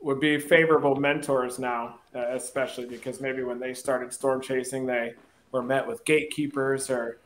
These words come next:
people that were a little bit less willing to show them the path forward. So there's probably a lot more mentors that are available for younger storm chasers that are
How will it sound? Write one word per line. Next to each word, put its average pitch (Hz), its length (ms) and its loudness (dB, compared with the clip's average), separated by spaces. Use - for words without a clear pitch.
people 139 240 0
that 135 220 6
were 131 300 6
a 123 60 -2
little 139 220 4
bit 131 180 2
less 143 340 4
willing 135 260 2
to 127 100 -10
show 143 240 2
them 135 180 0
the 131 80 -4
path 131 400 -2
forward. 143 400 4
So 127 420 0
there's 123 140 -8
probably 135 260 2
a 123 80 0
lot 143 400 8
more 139 180 4
mentors 131 600 0
that 127 120 0
are 123 120 0
available 120 540 0
for 117 420 -4
younger 120 300 -6
storm 127 280 -4
chasers 117 420 -10
that 117 100 -10
are 113 160 -6